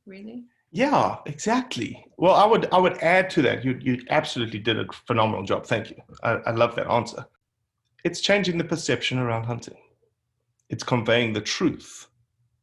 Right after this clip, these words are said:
Speaker 2: around hunting. That's
Speaker 1: And
Speaker 2: it.
Speaker 1: what is that it's good?
Speaker 2: That in certain places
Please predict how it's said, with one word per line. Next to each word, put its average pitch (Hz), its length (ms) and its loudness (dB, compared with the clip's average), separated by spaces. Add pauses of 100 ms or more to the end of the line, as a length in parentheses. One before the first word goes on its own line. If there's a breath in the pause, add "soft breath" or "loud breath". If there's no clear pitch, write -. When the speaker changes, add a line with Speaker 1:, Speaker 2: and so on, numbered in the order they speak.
(160)
Speaker 2:
around 107 240 0
hunting. - 460 -12 (3750)
That's 131 180 -8
Speaker 1:
And 190 80 -2
Speaker 2:
it. 190 40 -8
Speaker 1:
what 196 120 -8
is 185 120 -18 (800)
that 170 280 -18
it's - 240 -20 (100)
good? 160 300 -16 (1400 soft breath)
Speaker 2:
That 113 280 0
in 110 480 -2 (120)
certain 143 640 -4 (200)
places 113 540 -4